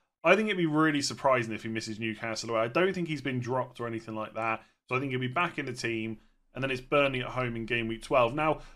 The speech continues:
longer term with Odegaard, I do have slight worries. I think his underlying numbers have been really poor so far this season, and with so many good midfield options, I'm not sure how long you can,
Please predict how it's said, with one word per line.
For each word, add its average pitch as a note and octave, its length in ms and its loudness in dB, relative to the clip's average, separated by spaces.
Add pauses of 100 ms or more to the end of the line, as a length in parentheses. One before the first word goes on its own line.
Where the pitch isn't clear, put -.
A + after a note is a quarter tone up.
(120)
longer G#3 460 4
term C#3+ 300 2
with A#2+ 140 -2
Odegaard, A2 640 -2 (380)
I D#3 60 0
do F#3 220 0
have F3 160 2
slight D#3+ 360 4
worries. A#2+ 320 0
I C3+ 40 -6
think D3+ 160 -2
his C#3 100 -4
underlying D#3 480 2
numbers C#3 240 -2
have B2+ 80 -6
been B2 160 -2
really B2+ 220 -2
poor B2+ 320 -2
so B2 240 -4
far A#2+ 240 0
this A2 160 -4
season, A2+ 600 -6 (240)
and C3 80 -6
with C#3 120 -2
so E3+ 260 4
many D#3 160 4
good C3+ 240 2
midfield C3 440 -2
options, A2 260 -6
I'm B2 120 -4
not D3+ 200 -4
sure C3+ 180 -4
how C3 180 0
long B2 200 -2
you A2+ 100 -4
can, A2+ 160 -8